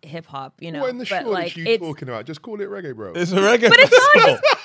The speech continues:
Speaker 1: no, 'cause I saw Uncle Waffles and she's not reggae.
Speaker 3: Yeah, no, but it's, it's reggae et al, but it's a reggae festival.
Speaker 1: <laughs> Okay, so we will say reggae et al.
Speaker 3: Because
Speaker 1: But
Speaker 3: think about, like, who the headliners?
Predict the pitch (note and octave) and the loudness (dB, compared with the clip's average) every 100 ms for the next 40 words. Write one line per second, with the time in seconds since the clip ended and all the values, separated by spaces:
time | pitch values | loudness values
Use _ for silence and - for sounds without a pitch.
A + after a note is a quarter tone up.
0 | - A4 A4 G#4+ G#4+ G#4+ A4 G#4 E4+ F#4+ | 4 8 8 4 0 0 4 4 4 0
1 | F#4 D#4+ E4 G4 D#4+ D4+ D#4 E4+ G4 G4 | -2 2 2 2 -6 -8 -8 -8 -8 -4
2 | A3 G3 G3+ G3+ G3 G3+ D#3+ D#3+ E3 D3 | -2 -2 0 2 4 4 4 2 0 -4
3 | E3+ D#3 B2+ D3+ E3+ C#3+ C3 B2 _ - | -6 -6 -6 -2 -2 0 -2 -4 _ -6
4 | C3 - B2 B2+ F#2 F#2+ A2 C3+ D3+ D3 | -6 -4 -2 -2 -2 -8 -8 -4 -2 0
5 | C3 A2 A#2 G#2+ - - D#4+ D#4+ - D4 | 0 0 -4 0 2 4 4 4 2 2
6 | A#3+ - - - - - - C4+ C4 C#4+ | 2 -2 -8 -16 -18 -16 -4 -2 -2 -4
7 | C#4+ - C#4 A#3+ G#3 G#3 G3+ F#3+ F3+ F3+ | -4 -2 -4 -4 -6 -6 -6 -6 -8 -8
8 | E3+ D#3+ D3+ - F#3+ G#3 C4 A3 - F#3+ | -6 -6 -8 -4 0 6 6 6 0 -2
9 | B3+ A#3+ G#3+ F3+ E3 G#3 G3+ G3 E3 B2+ | 0 0 0 2 0 0 0 0 0 -2
10 | A2+ G2 G2+ | -4 -10 -16